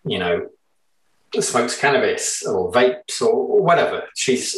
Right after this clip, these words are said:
she's quite used, she's quite used to that idea, and they always treat her on a level.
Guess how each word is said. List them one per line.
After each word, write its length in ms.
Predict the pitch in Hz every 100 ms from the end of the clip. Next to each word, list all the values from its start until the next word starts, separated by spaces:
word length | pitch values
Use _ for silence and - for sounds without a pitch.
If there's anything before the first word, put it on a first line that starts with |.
| -
she's 240 | - -
quite 280 | - 139 135
used, 480 | 117 - - - -
she's 220 | - 131 -
quite 280 | 143 123
used 200 | 120 -
to 60 | -
that 140 | 104 104
idea, 500 | 92 87 87 76 - _ _
and 560 | - 101 104 98 95 - - _ _ _ _ _ _ _ _ _ _
they 220 | - -
always 560 | - 147 131 120 117 -
treat 340 | - 127 123
her 380 | - 104 98 95 - _ _ _ _ _ _ _ _ _ _
on 140 | 123
a 100 | -
level. 460 | - 233 - -